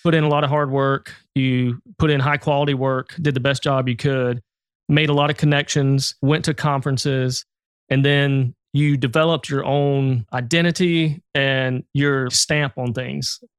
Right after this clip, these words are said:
You had a process that you felt very passionate about, and like, "This is the way I wanna do it."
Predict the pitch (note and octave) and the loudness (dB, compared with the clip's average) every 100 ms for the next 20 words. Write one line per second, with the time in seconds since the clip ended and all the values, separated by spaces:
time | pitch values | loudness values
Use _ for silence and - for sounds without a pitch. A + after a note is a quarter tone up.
0 | - D#3+ F3 D#3+ - D#3 D#3 D3 A#2+ - | 0 2 2 0 0 0 0 0 -2 -4
1 | C3 C#3+ D3+ B2+ D3 B2+ - C3+ C3 B2 | 0 0 0 0 -2 -2 -2 -2 -2 -2
2 | A2+ A2+ A2 - C3 A#2 B2+ C3+ C3 A#2+ | -2 -4 -6 -6 -4 -2 -2 -2 -2 -2
3 | A#2+ A#2+ A2+ A#2+ A2+ B2+ A#2 A2+ | -2 0 -2 0 0 0 -2 -4